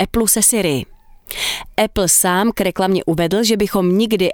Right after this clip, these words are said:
a to za žádných okolností, neměli podceňovat, kolik toho Dwayne Johnson zvládne se Siri během jediného dne udělat. The Rock skrze jablečnou asistentku objednává taxi, lift, kontroluje kalendář,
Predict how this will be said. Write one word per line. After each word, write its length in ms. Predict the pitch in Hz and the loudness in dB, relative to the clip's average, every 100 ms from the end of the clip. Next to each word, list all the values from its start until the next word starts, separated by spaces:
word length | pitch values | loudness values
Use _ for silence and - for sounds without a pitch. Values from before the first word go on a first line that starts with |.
| - | -4
a 100 | 185 | -4
to 140 | 185 | -2
za 160 | 170 170 | 0 2
žádných 480 | 196 208 190 165 | 0 2 0 -2
okolností, 760 | - - 269 196 - - 160 139 - - - | -4 -2 0 0 -2 0 -2 -2 -4 -8 -2
neměli 420 | 196 247 330 269 | 0 4 2 2
podceňovat, 760 | - 170 - - 180 175 190 - - - | -2 -4 -4 -2 0 0 0 -4 -10 -4
kolik 240 | 320 370 | -2 -2
toho 280 | - 233 180 | -2 0 0
Dwayne 460 | 165 196 220 190 147 | 0 0 2 2 0
Johnson 500 | 165 202 247 233 180 | 0 0 0 2 0
zvládne 540 | 160 175 165 170 233 | 0 0 0 0 0
se 140 | 262 175 | 0 0
Siri 280 | - 262 262 | 0 0 0
během 340 | 240 214 170 | 0 2 2
jediného 560 | 175 208 233 247 214 151 | 0 0 2 2 0 0
dne 260 | 170 202 | 0 0
udělat. 440 | - 220 220 160 147 - - - - | 0 0 2 0 -2 -8 -12 -6 -2
The 220 | 196 196 | 0 2
Rock 240 | 247 - | 0 -2
skrze 360 | - 233 208 196 | -2 -2 -2 0
jablečnou 560 | 196 226 285 240 196 | 0 0 -2 0 -2
asistentku 680 | - 226 330 247 190 180 170 | -2 -2 -2 0 -2 0 -2
objednává 720 | - 240 285 262 254 190 156 - | -2 -2 0 0 0 0 -2 -2
taxi, 480 | 156 - 175 190 - - 170 | -4 0 0 0 -2 -6 -2
lift, 400 | 160 190 - - - - - - | 0 -2 -6 -12 -10 -10 -10 -4
kontroluje 560 | 254 311 320 311 233 170 | 0 0 2 0 0 0
kalendář, 720 | 170 170 170 175 185 262 | 0 0 0 0 0 -2